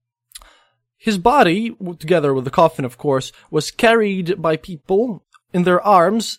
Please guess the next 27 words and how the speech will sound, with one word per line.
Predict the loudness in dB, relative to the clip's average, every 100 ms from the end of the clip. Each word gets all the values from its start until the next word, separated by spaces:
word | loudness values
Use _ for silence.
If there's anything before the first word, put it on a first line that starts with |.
| _
and | 2 4 2 0
Marseillaise | 2 2 2 -2 0 0 -2 -2
and | 0
other | 2 2
revolutionary | 0 0 -2 -2 -6 -6
songs | -2 2 2 2 -2 -6 _ _ _
were | 0 0 0
played | -2 0 0 -4 -6
in | -6
the | -2
background. | 0 0 -2 -6 -10 _ _ _ _ _ _ _ _ -2
They | 0 2
carried | 4 4 2 -2
him | -2 -2 -4 _ -4
on | 0
their | 2 2 6
arms | 6 6 0 -10 _
from | -2 -2 -2
Kutais | -4 0 0 0 -4 -10 _ -6
to | -6
Hony, | -6 -2 0 0 -6 _ _
which | -8 -4
is | -4 -4 -6
quite | 2 4
a |
large | 6 4 2
distance. | -2 -4 -12 -16